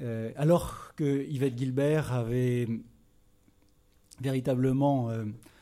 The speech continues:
inventé un, un nouveau type de, de, de spectacle où elle s'acceptait,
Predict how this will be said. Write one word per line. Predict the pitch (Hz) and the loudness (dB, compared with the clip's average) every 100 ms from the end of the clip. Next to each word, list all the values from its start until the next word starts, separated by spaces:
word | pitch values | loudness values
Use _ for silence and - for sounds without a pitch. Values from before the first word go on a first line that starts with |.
| _ | _
inventé | 131 127 127 127 165 139 | -2 0 0 0 0 2
un, | 117 117 | 0 -4
un | 127 | -4
nouveau | 131 131 135 | -2 -2 -4
type | 131 175 135 113 | -4 -8 -8 -6
de, | 117 110 | -4 -4
de, | 110 110 | -6 -8
de | 113 | -10
spectacle | - 123 - 156 156 127 | -8 -8 -4 -4 -4 -4
où | 120 | -2
elle | 113 | -2
s'acceptait, | - 127 - 139 - - 165 143 | -4 -6 -8 -10 -12 -4 0 0